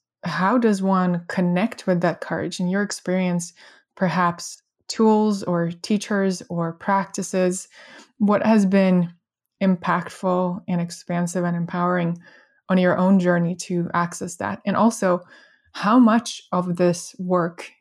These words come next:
is oh, I mean, not even work, exploration is the word I wanna use. How much of it is clearing out the brush and how much of it is stepping out of the way to create the space for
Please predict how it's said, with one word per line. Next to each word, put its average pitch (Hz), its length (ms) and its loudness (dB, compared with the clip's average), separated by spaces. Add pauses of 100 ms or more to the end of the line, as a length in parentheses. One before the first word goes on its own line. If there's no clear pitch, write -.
(120)
is 175 540 0 (540)
oh, 196 240 -2
I 190 80 0
mean, 180 220 0
not 196 120 -2
even 180 180 0
work, 170 240 -4
exploration 175 720 -4
is 175 100 -4
the 180 80 -2
word 175 140 2
I 170 60 0
wanna 170 160 -2
use. 185 320 -4 (500)
How 196 120 2
much 226 280 4
of 202 100 0
it 190 180 2
is 180 300 0
clearing 190 480 2
out 175 180 0
the 180 80 0
brush 170 580 -2 (120)
and 180 120 -2
how 185 160 0
much 175 240 0
of 180 100 0
it 175 160 2
is 175 180 -2
stepping 185 420 0
out 175 80 2
of 175 80 2
the 170 80 2
way 170 180 2
to 170 120 -6
create 165 280 -2
the 175 80 -4
space 170 400 -2
for 170 400 -2